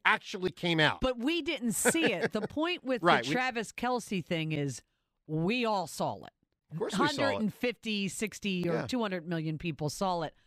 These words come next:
Speaker 2: I don't know how much they cannot get it out or it not, won't not get out.
Speaker 1: Ben, will you be annoyed as a football fan if this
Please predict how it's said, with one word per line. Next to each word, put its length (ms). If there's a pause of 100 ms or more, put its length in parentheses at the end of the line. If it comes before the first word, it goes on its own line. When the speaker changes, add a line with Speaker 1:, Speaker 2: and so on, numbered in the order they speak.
(520)
Speaker 2:
I 120
don't 220
know 300
how 140
much 320
they 140
cannot 520 (180)
get 140
it 120
out 260
or 220
it 80
not, 180
won't 240 (200)
not 380
get 140
out. 80
Speaker 1:
Ben, 180
will 80
you 120
be 120
annoyed 320
as 140
a 60
football 440
fan 560
if 220
this 460